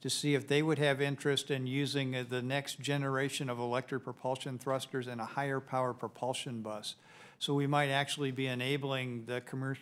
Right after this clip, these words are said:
commercial communication satellite industry to get a jump over other foreign competitors by advancing the state of the art in electric propulsion and power generation beyond where they are today.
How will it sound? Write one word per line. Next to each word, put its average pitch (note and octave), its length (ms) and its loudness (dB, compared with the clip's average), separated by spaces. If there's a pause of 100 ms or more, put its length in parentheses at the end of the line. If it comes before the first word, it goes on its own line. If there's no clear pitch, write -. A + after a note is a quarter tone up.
(180)
commercial C3+ 400 -2
communication C3+ 680 -4
satellite C3 520 0
industry C3 600 -2 (260)
to C#3 80 0
get C3+ 180 2
a C3 60 2
jump B2+ 340 2
over C3 320 2
other C3 220 0
foreign C3 360 -4
competitors C3 640 0
by B2+ 260 2
advancing B2+ 640 -2
the B2 80 -4
state C#3+ 300 -2
of C3 80 0
the B2+ 100 -2
art B2 180 2
in B2 100 -4
electric B2 420 -2
propulsion B2+ 560 -4
and A#2 120 -8
power B2+ 280 0
generation A#2+ 720 -4
beyond B2 380 -2
where C3 160 -2
they B2 120 -2
are A#2+ 160 0
today. B2+ 440 -4